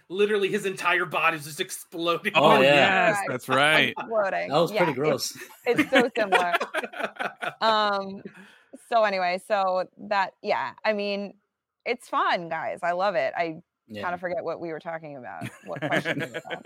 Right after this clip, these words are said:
Speaker 4: But yeah.
Speaker 3: <laughs>
Speaker 2: We
Speaker 3: Good
Speaker 2: never
Speaker 3: time.
Speaker 2: know what we're talking about. It's okay.
Speaker 3: Yeah.
Speaker 4: No.
Speaker 3: Yeah, we get, we, we get a little distracted every once in a while.
Speaker 2: <laughs>
Speaker 3: Um, but all right, so the Heat,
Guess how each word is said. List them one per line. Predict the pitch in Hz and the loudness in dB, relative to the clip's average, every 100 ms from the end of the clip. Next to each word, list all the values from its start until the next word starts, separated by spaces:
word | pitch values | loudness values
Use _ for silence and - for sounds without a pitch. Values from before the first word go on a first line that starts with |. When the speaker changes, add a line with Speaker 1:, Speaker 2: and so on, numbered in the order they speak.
| 170 - | -10 -8
Speaker 4:
But | 170 | -6
yeah. | 180 180 175 | -4 -4 -6
Speaker 3:
<laughs> | - - - - - - - - 190 220 226 220 - - - | -8 -12 -12 -16 -12 -12 -12 -16 -16 -14 -14 -16 -18 -16 -2
Speaker 2:
We | 143 | 2
Speaker 3:
Good | 120 | 4
Speaker 2:
never | 143 110 | 4 4
Speaker 3:
time. | 113 | 2
Speaker 2:
know | 120 | 2
what | 117 | 0
we're | 113 | -2
talking | 110 107 98 101 | -4 -8 -8 -12
about. | 98 98 | -12 -12
It's | 101 - | -10 -4
okay. | 104 | 2
Speaker 3:
Yeah. | 117 - 147 | 2 2 -4
Speaker 4:
No. | 156 _ _ - | -14 _ _ -4
Speaker 3:
Yeah, | 135 131 | 0 2
we | 139 | 4
get, | 143 127 | 6 6
we, | 135 127 | 6 6
we | 135 | 6
get | 139 | 8
a | |
little | 131 123 | 8 6
distracted | 120 - 127 120 123 | 4 4 4 6 4
every | 117 117 | 4 4
once | 117 113 | 2 2
in | |
a | 117 | 4
while. | 117 113 - - | 6 4 2 -16
Speaker 2:
<laughs> | - - | -6 4
Speaker 3:
Um, | 135 135 135 131 135 _ - | 8 8 8 4 0 _ 2
but | 160 | 6
all | 247 | 8
right, | 240 202 | 8 6
so | 208 190 185 _ _ | 4 2 0 _ _
the | 139 170 | 2 2
Heat, | 175 240 269 | 4 4 2